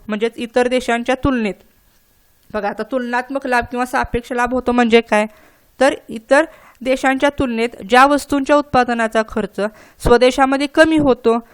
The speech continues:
अशा वस्तूंचं उत्पादन वाढवून निर्यात करावी आणि इतर देशांच्या तुलनेमध्ये ज्या वस्तूंचा उत्पादन खर्च जास्त येतो, त्या वस्तूंची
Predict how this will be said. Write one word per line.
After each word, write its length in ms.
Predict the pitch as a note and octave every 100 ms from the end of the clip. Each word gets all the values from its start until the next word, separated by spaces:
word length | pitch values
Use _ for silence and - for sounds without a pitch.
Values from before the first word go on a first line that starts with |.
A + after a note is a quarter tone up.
| _
अशा 280 | G#3+ A3 C4+
वस्तूंचं 440 | C4 B3 A#3+ A#3+ A#3+
उत्पादन 400 | - G#3+ A3+ A3+
वाढवून 320 | A3 G3+ A3
निर्यात 260 | A#3+ C4 C4+ -
करावी 400 | G#3+ F#3 F#3+ G#3 - - -
आणि 160 | G3+ A#3+
इतर 360 | A3+ A3+ B3
देशांच्या 480 | A#3+ A3+ A3 G#3+ A3
तुलनेमध्ये 680 | A3 A3 G#3 G#3 G#3 G3+ G3+
ज्या 180 | G#3 A#3+
वस्तूंचा 420 | B3 - G#3 G#3
उत्पादन 380 | G3+ G3+ G3 G3+
खर्च 240 | - G3 G3 F#3+
जास्त 320 | B3 C4 B3
येतो, 360 | F#3+ - G3 - - _
त्या 120 | G#3 F#3+
वस्तूंची 540 | F#3+ - F3+ F3 D#4